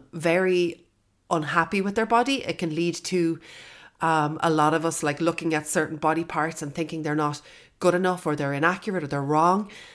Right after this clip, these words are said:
And then we're told online that we can, you know, fix this body part,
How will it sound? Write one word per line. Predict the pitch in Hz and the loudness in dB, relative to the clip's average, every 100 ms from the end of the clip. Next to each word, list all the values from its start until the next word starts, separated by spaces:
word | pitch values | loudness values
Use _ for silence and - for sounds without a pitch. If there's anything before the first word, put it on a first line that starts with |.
| - _ | -20 _
And | 160 156 147 147 - | -2 0 -2 -6 -4
then | 165 165 | 0 2
we're | 156 151 | 0 -2
told | - 170 175 196 196 | 2 4 4 2 0
online | 156 151 156 147 175 208 | -2 -2 0 2 2 0
that | 170 165 | -4 0
we | 170 | -2
can, | 160 175 143 | 0 -4 -4
you | 156 | -4
know, | 147 139 | -4 -6
fix | - - 202 - | -4 -4 -2 -2
this | 214 202 | -2 -2
body | - 202 208 | 0 0 0
part, | 214 208 208 220 | -4 0 0 0